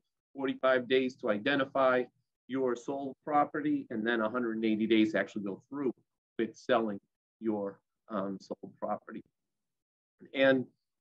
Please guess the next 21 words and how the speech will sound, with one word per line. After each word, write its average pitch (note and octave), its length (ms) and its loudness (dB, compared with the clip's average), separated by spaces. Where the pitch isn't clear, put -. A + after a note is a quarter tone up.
just A#3+ 220 4
keep A#3 180 6
in F#3+ 120 4
mind, F#3 480 4
it, D#3+ 180 4
it, F#3 160 -4
you E3+ 60 4
know, D#3+ 120 4
sometimes G3+ 840 2
I E3+ 40 0
had F#3+ 160 4
a - 40 0
client, E3+ 520 2
uh, C3+ 220 -2
last C3+ 500 0
year C#3 380 4
that B2 180 2
was, A#2 280 -2
uh, A2+ 200 4
that A#2 200 -2
sold, B2 440 0